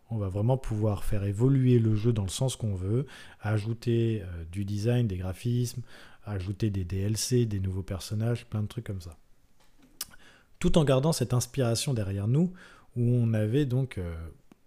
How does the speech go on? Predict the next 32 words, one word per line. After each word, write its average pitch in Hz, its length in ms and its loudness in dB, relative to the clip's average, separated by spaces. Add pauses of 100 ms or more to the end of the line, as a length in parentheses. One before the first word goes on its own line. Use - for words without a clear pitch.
(140)
bah, 104 180 -4
tout - 180 0
le 147 80 6
monde 151 160 6
nous 117 80 4
disait, 107 320 0
bien 120 160 -2
sûr 180 260 -4
que - 100 -2
ça 127 120 -4
ressemble 113 280 -4
à 101 60 -4
Carcassonne, 147 540 -2
mais 117 280 0
en 113 80 -2
même 104 180 -2
temps 180 120 -2
c'est 135 160 -4
totalement 127 380 0
différent, 110 440 -4
il 90 80 -10
y 92 40 -8
a 87 60 -10
vraiment 110 240 -2
des 120 100 0
mécaniques 113 440 -2
différentes. 104 440 -8 (1200)
Donc 139 260 2
pour - 200 6
faire 143 240 6
un 120 120 4
peu, 131 340 4